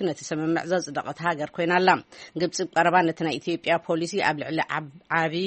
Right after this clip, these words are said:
ግድብ ህዳሴ ብምቅዋም ናብ ባይቶ ጸጥታ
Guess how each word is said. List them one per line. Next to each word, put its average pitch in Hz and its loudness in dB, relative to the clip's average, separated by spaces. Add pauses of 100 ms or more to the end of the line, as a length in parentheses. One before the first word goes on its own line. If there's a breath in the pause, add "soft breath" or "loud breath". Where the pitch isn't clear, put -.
ግድብ 180 -2
ህዳሴ 151 -2 (120)
ብምቅዋም 190 2 (300 loud breath)
ናብ 190 6
ባይቶ 190 6 (120)
ጸጥታ - -2